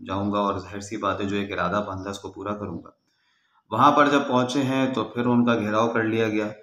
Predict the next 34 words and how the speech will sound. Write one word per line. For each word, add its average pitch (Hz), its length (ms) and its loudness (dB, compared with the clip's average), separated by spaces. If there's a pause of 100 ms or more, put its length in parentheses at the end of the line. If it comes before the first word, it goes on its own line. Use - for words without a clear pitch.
(760)
और 104 300 0 (800)
जब 104 140 -6
घेराव 123 400 4
किया 139 160 4
गया, 135 200 2
तो 135 160 -2
फिर 123 160 -2
उन्होंने, 123 580 4 (540)
अ, 110 160 0
तीन 127 300 -2
शराइत 110 380 0
रखी 98 320 -6
हैं। 90 180 -6
अ, - 300 -8 (1040)
जो, 101 340 -6
जो 107 140 -4
भी 107 180 -2
यजीद 107 320 -4
के 110 80 -6
फ़ौजी 104 400 -2
थे 110 200 -4
और 101 160 -2
अब्दुल्ला 101 360 -2
इब्न 104 180 -4
ज़ियाद 98 540 -2
था, - 360 -10 (280)
जो 101 140 -6
कि 107 160 -2
एक 104 120 -4
तरह 104 100 -4
समझ 104 280 -4
लीजिए 107 340 -4
कि 107 120 -10
उस - 240 -10